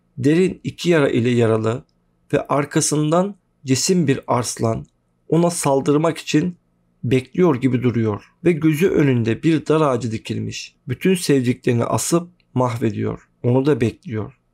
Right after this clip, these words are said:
Hem bu hali ile beraber uzun bir yolculuğu var. Nefyediliyor. O biçare şu dehşet içinde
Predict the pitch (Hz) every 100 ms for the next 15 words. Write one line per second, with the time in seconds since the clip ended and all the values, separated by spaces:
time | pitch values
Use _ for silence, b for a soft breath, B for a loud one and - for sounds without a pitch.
0 | _ - 214 208 196 156 147 160 - 131
1 | 123 120 117 113 110 117 - _ _ _
2 | _ _ _ - 131 135 196 160 139 123
3 | 127 123 127 127 123 113 110 - _ _
4 | _ _ _ _ _ _ 123 139 160 139
5 | 113 113 113 107 - - _ _ _ _
6 | _ _ 175 160 135 - 120 113 131 175
7 | - - 170 156 147 - 180 180 - 127
8 | 120 139 170